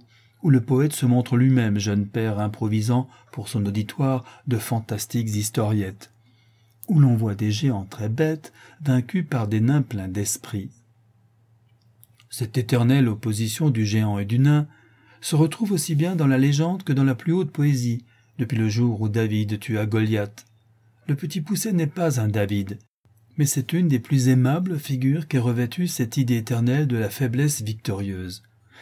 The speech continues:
Il est si brave pour ses frères, si ingénieusement héroïque quand il change les couronnes de tête ou qu'il retire les bottes de l'ogre endormi.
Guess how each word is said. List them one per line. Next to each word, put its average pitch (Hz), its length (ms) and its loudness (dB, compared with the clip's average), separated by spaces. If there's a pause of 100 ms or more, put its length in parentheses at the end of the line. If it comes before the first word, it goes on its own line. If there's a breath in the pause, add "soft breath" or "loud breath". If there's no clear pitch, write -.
(140 loud breath)
Il 156 140 4
est 156 60 4
si 151 180 0
brave 127 580 0
pour 107 140 -10
ses 107 180 -4
frères, 101 460 -10 (220 loud breath)
si - 220 6
ingénieusement 160 640 4
héroïque 156 580 0 (240)
quand 107 180 -8
il 104 120 -4
change 135 320 -2
les 101 100 -6
couronnes 110 400 -2
de 104 120 -4
tête 127 440 -6
ou 101 80 -6
qu'il 107 180 -6
retire 107 400 -4
les 101 160 -4
bottes 117 320 -2
de 107 80 -4
l'ogre 104 380 -4
endormi. 101 560 -2